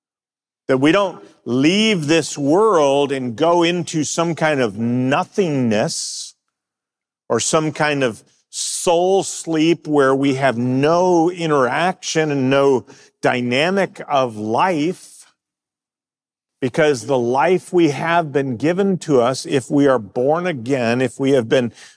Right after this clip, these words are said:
made alive in the Spirit, is something that exists now, live up to the point of death, right? We'll never die.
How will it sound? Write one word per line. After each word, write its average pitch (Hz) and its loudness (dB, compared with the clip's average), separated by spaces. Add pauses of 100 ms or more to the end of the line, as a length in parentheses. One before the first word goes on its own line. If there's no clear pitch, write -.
made 127 2
alive 147 2
in 135 0
the 117 -2
Spirit, 139 0 (300)
is 131 0
something 139 -2
that 123 2
exists 117 -2
now, 120 0 (320)
live 160 2 (840)
up 147 -2
to 151 -6
the 143 -4
point 151 -2
of 123 -6
death, 139 0 (880)
right? 135 0
We'll 151 2
never 160 2
die. 104 -6